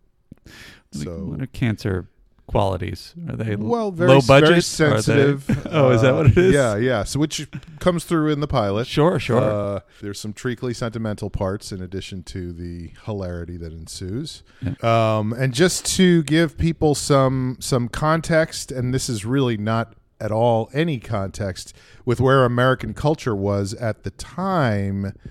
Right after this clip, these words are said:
Speaker 2: the number one pop music song in the country was Step by Step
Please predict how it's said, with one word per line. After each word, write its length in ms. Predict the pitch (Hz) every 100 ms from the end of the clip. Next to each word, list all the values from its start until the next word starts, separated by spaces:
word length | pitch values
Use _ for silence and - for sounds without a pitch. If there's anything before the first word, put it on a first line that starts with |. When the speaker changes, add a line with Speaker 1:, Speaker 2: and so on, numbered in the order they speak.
| - _ _ _ _
Speaker 2:
the 200 | 110 113
number 400 | 117 147 196 208
one 580 | 190 175 170 165 165 160 - - - - _
pop 480 | - - 147 151 - - -
music 720 | 117 127 123 113 113 - _ _
song 560 | - - 113 110 107 104
in 160 | 104
the 80 | 101
country 500 | - 85 - 113 101
was 720 | 98 95 98 98 92 90 - - _ _ _ _
Step 600 | - - - 175 135 - -
by 340 | 113 104 104
Step 600 | 95 - - 98 80 _